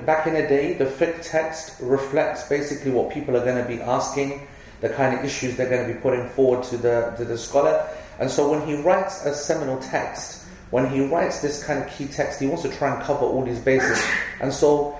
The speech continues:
actually something which is incredibly rare, he's gonna try and cover with a sentence.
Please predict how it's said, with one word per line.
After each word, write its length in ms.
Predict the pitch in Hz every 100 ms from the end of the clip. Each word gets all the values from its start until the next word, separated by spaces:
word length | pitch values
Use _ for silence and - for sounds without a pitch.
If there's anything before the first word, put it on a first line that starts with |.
| - -
actually 320 | 185 - 156
something 360 | - 180 175 165
which 180 | 160
is 200 | 160 -
incredibly 880 | - 233 180 - - 247 233 - 160
rare, 760 | 127 139 170 107 - - - - - - - - - - - - -
he's 220 | 170 165
gonna 220 | 170 156
try 240 | - 156 151
and 100 | -
cover 220 | 180 139
with 180 | 131 131
a 60 |
sentence. 760 | 131 165 - 107 92 - -